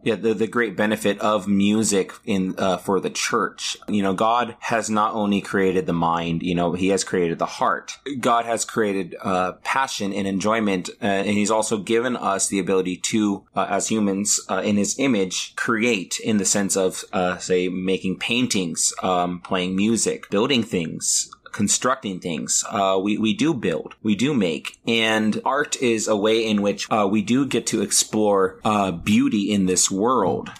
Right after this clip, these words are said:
Particularly, uh, you know, the Lord has created this world and things in it to reflect his glory. And in a manner, we can go and take things like music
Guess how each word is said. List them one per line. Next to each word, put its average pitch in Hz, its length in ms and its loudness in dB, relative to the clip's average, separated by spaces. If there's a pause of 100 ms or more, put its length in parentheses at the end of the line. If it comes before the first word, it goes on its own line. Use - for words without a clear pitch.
(160)
Particularly, 113 760 0
uh, 98 180 2
you 104 140 2
know, 104 120 2
the 95 100 -2
Lord 151 380 2
has 120 300 0
created 113 420 0
this 107 240 0
world 104 400 2
and 98 160 0
things 98 280 -2
in 104 180 0
it 98 320 0 (140)
to 113 220 2
reflect 101 440 -2
his 90 160 -6
glory. 98 600 -4 (180)
And 120 140 2
in 135 160 0
a 127 40 4
manner, 120 760 2
we 123 120 2
can 147 320 -2
go 120 140 2
and 104 100 0
take 101 240 -4
things 101 240 -2
like 95 160 0
music 98 600 0